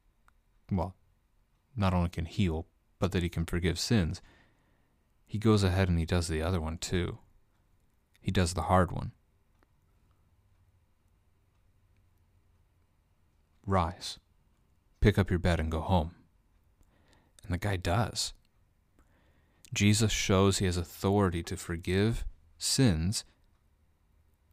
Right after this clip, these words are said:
on this earth by showing he has the ability to heal.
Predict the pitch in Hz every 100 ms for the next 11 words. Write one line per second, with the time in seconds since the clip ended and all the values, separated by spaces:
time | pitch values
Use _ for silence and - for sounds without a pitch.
0 | _ - 92 90 110 131 113 82 - _
1 | _ - 92 - 104 104 98 95 90 90
2 | 85 92 101 87 82 - - 98 85 -